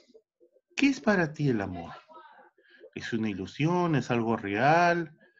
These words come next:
¿Es algo que no existe o sí existe? Quiero escu-, quiero leer tu opinión.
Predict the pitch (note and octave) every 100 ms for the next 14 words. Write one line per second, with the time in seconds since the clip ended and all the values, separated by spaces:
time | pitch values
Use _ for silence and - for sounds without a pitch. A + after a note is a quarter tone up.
0 | _ - A2 A#2 A2+ A2+ G#2 G2+ G2+ G2
1 | - F3 D3+ D3+ A#2+ G#2+ - G2+ - -
2 | E3+ D3+ - B2+ B2+ B2+ _ _ _ -
3 | _ _ _ F3 F3 D3+ C3+ A#2 E3 E3
4 | C#3+ D3 B2 G#2 G2 F#2 F#2